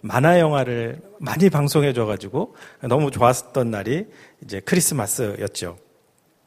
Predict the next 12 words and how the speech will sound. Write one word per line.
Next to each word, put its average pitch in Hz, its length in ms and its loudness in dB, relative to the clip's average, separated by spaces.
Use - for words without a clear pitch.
저희 151 200 6
부모님은 170 960 0
이제 120 440 -4
크리스마스가 165 720 0
되면, 131 420 -2
어, 110 220 -12
선물을 151 1000 0
이렇게 123 400 -2
해주고 151 600 -4
그런 175 400 2
부모님이 139 440 4
아니었습니다. 107 680 -2